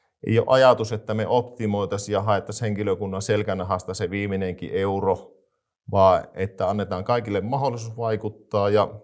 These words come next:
hyvää liiketoimintaa. Ja oikeastaan, että jos me aiotaan kasvaa kannattavasti, niin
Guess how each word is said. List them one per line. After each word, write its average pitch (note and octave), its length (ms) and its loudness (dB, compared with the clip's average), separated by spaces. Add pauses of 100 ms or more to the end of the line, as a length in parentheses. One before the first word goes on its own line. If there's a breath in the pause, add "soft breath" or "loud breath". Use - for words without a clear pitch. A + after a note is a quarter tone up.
(340)
hyvää A2 240 6
liiketoimintaa. G2+ 840 0
Ja G2 200 2 (640 soft breath)
oikeastaan, B2+ 440 0
että C3 120 -4
jos C3 120 -4
me C3 60 -4
aiotaan C3+ 420 -2
kasvaa A#2 760 2
kannattavasti, G#2+ 880 -2
niin G2 520 -6